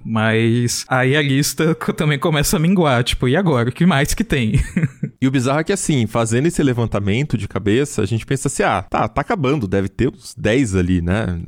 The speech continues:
Speaker 2: Porque, pô, já foi vidro, já foi plástico, que engloba uma grande parte ali dos componentes, a placa-mãe, sei lá, é, enfim, algum metal, então,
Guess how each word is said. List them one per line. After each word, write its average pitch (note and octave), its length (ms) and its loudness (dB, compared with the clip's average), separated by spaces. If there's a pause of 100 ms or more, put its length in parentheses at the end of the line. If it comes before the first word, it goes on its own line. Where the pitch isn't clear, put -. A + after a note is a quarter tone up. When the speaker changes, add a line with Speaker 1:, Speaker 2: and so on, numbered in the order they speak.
(320)
Speaker 2:
Porque, - 260 -4
pô, C3 220 -2
já A2+ 100 -2
foi D3+ 160 -2
vidro, C#3+ 400 0
já G#2 140 0
foi A#2+ 480 0
plástico, C#3 440 0
que B2 140 -2
engloba A2 640 0 (140)
uma A2+ 160 -2
grande B2+ 340 0
parte A#2+ 380 -2
ali A2+ 80 2
dos G#2+ 100 -4
componentes, A2 600 -2
a F#2 60 -4
placa-mãe, G#2 580 -2
sei F#2+ 180 -2
lá, G#2+ 480 0
é, F#2+ 400 0 (180)
enfim, G#2+ 600 -2
algum B2 260 0
metal, D#3 640 0
então, D#3 300 0